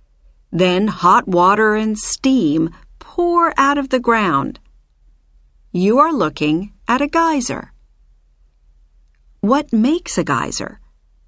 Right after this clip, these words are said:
When it rains or snows, the water goes into the ground. Deep under the ground, there is hot rock.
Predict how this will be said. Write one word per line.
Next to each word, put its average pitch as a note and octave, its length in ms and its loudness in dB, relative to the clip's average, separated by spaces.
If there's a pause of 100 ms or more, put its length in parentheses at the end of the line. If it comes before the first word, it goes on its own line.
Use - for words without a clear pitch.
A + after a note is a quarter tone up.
(1000)
When C4+ 240 2
it E4 140 -4
rains G#3+ 480 0
or - 100 -4
snows, F3 680 0 (400)
the G3 100 2
water G3+ 460 2
goes E3+ 460 0
into D#3+ 360 0
the F3 100 0
ground. D3+ 540 -2 (1400)
Deep C4 380 0 (240)
under C4+ 300 0
the D#4 100 -4
ground, D#3+ 500 0 (300)
there B3 160 2
is - 240 -4
hot D3+ 200 2
rock. F#3+ 500 -2